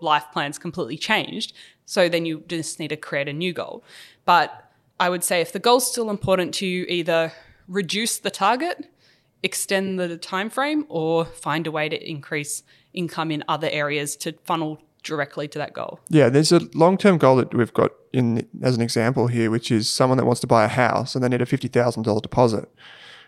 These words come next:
Speaker 2: Um, they want to do that in five years. So it's a long-term goal. Um, they'll need to save ten thousand dollars a year or a hundred and ninety-two dollars a week.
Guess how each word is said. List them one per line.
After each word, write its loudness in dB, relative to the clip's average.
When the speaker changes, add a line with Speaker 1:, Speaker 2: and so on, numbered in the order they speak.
Speaker 2:
Um, 0
they 4
want 6
to 2
do 4
that 4
in -2
five 0
years. -2
So -2
it's 0
a 0
long-term 2
goal. 4
Um, 2
they'll 6
need 4
to -4
save 2
ten 2
thousand 4
dollars 6
a 2
year 4
or 6
a -4
hundred 2
and 0
ninety-two 0
dollars -2
a -6
week. -6